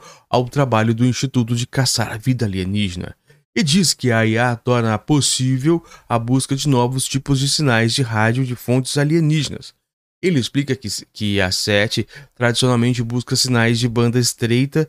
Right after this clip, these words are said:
semelhantes aos utilizados pelos seres humanos, mas sempre ficou a pergunta: se houver uma tecnologia alienígena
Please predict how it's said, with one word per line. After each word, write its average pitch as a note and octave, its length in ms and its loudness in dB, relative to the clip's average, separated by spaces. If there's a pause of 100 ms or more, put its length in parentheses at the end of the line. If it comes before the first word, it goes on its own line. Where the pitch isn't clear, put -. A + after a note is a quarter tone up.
(180)
semelhantes D#3+ 640 2
aos C#3+ 220 2
utilizados C3 480 0
pelos C#3 300 0
seres C3+ 260 2
humanos, B2+ 540 2 (440)
mas - 220 -4
sempre F3 320 2
ficou C#3 400 0
a D3+ 60 2
pergunta: A#2+ 600 -2 (320)
se - 220 -2
houver D3 340 4
uma C3+ 200 2
tecnologia B2+ 720 2
alienígena B2+ 640 2